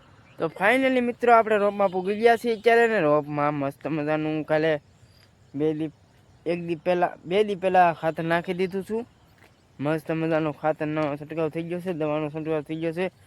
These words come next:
ને, રોપ થઈ ગયો છે આપણે ક-, કળિયા પડ-, પડવા મળ્યો છે. તો હવે થોડાક દી વરાપ રહી જાય ને, તો રોપ ભાઈ સારો થઈ જાય. જોઈ શકો છો તમે રોપને, કેવો મસ્ત મજાનો રોપ ઊભો છે. પણ અત્યારે આ પીળા છે ને, હા ભાઈ, એ આ પાણીના લીધે છે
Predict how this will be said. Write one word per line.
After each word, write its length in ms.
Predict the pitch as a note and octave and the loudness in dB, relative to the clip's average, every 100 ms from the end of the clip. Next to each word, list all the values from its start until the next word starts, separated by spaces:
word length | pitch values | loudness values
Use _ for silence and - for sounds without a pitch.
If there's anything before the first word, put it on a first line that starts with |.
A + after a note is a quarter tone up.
| _ _ _ | _ _ _
ને, 120 | C#3+ | -4
રોપ 260 | B2+ C#3 D#3 - | 0 2 0 -2
થઈ 80 | D#3+ | -4
ગયો 200 | D#3+ D#3 | -2 0
છે 100 | D#3+ | 0
આપણે 240 | D3 D3 | 0 -2
ક-, 680 | - D3 D#3 D3+ D3 D3 C3+ | -2 2 4 4 4 2 0
કળિયા 320 | D#3+ E3 E3+ | 0 2 2
પડ-, 220 | D#3+ F3 | 0 -2
પડવા 280 | D#3 E3+ E3+ | -4 -2 0
મળ્યો 260 | F3+ F#3 G3 | 2 2 2
છે. 200 | G3 G#3+ - - - _ _ _ _ _ _ _ _ - | 2 -2 -6 -20 -20 _ _ _ _ _ _ _ _ -8
તો 300 | C3+ C#3 C#3 | -4 -2 -2
હવે 260 | D3 D3+ | 0 0
થોડાક 280 | C#3+ D#3 D3+ | 0 -2 -2
દી 100 | C#3+ | 0
વરાપ 320 | D3 D3 D3+ | 2 4 4
રહી 100 | C#3+ | 0
જાય 140 | D#3+ F#3 | -2 -2
ને, 140 | D#3+ | -4
તો 120 | C#3 | -6
રોપ 180 | C3+ C#3+ | -2 -2
ભાઈ 180 | C3 C3+ | -2 -4
સારો 200 | C3 D3 | 0 2
થઈ 160 | C3 D#3 | 2 4
જાય. 140 | D#3+ | 6
જોઈ 300 | C#3 B2+ C#3+ | 6 4 4
શકો 260 | C#3+ D3 D#3+ | 4 6 6
છો 120 | D#3+ | 6
તમે 220 | D#3 E3 | 4 6
રોપને, 380 | D#3 E3 E3 F3+ E3+ _ _ - - _ _ _ | 8 8 8 4 0 _ _ -20 -20 _ _ _
કેવો 180 | C#3+ B2+ | 0 2
મસ્ત 500 | A#2+ B2 C3+ C3 - | 2 4 6 4 2
મજાનો 440 | B2+ C3 C3+ C3 | 2 6 6 6
રોપ 220 | B2 C3 B2 | 6 6 4
ઊભો 300 | B2+ B2+ B2+ | 4 6 6
છે. 180 | B2+ C3 - - _ _ _ - | 2 -4 -14 -20 _ _ _ -4
પણ 80 | A#2 | -2
અત્યારે 340 | B2 C3+ C3 | 0 4 6
આ 60 | B2 | 4
પીળા 400 | - C#3+ D3 C3 | 6 6 6 4
છે 200 | - D#3+ | 0 0
ને, 220 | C#3+ A2+ | 0 2
હા 160 | B2 | 2
ભાઈ, 200 | B2+ B2 B2 _ _ _ _ - | 2 -2 -4 _ _ _ _ -8
એ 60 | A#2 | -2
આ 80 | A#2+ | -2
પાણીના 520 | - C3+ C#3 C3+ C3 | 2 4 4 2 0
લીધે 320 | C3 C3 C3+ | 0 0 -2
છે 220 | C3 D3+ | -2 -4